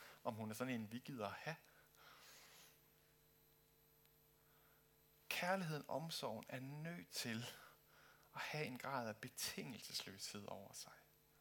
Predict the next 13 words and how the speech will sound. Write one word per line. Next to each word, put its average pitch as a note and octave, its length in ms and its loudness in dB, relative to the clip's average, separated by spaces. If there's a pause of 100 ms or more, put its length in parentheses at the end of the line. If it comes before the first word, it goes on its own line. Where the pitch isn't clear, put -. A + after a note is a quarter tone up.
(1300)
Uanset E3+ 420 2
hvor - 120 -2
godt, - 460 -2
hvor - 140 -6
skidt - 640 4 (180)
vi B2+ 120 -4
klarer A#2 540 2
os, - 340 -8 (1700)
så C#3+ 320 6 (460)
har - 160 6
vi C3 100 2
brug C#3+ 340 -6
for - 380 -4